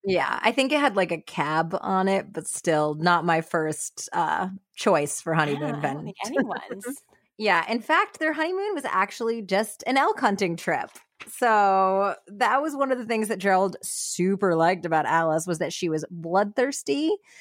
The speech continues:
Speaker 1: she loved to hunt and field dress, and she took relish in being a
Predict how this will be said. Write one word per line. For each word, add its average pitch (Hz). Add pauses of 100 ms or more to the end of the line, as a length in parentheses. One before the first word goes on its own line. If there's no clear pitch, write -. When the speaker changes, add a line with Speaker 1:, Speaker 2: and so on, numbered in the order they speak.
(160)
Speaker 1:
she 190
loved 170
to 233
hunt 196
and 190 (120)
field 170
dress, 214 (120)
and 175
she 196
took 220
relish 175
in 165
being 151
a 165